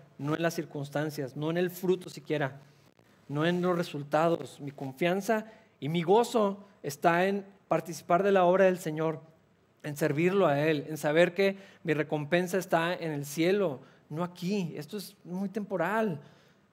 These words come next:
Dice en, en Mateo, si nos aplauden y nos animan, esa es la recompensa que,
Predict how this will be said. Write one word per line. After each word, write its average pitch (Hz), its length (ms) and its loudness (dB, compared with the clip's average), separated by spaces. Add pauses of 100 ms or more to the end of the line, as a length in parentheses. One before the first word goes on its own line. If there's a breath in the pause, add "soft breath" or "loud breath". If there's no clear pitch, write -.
(160)
Dice 175 720 2
en, 165 80 -6
en 160 120 -4
Mateo, 185 460 4
si 180 140 -2
nos 156 160 -4
aplauden 196 520 -4
y 185 40 -4
nos 175 160 -6
animan, 190 360 -2
esa 180 140 -6
es 214 60 -4
la 220 80 0
recompensa 202 580 -6
que, 202 320 -6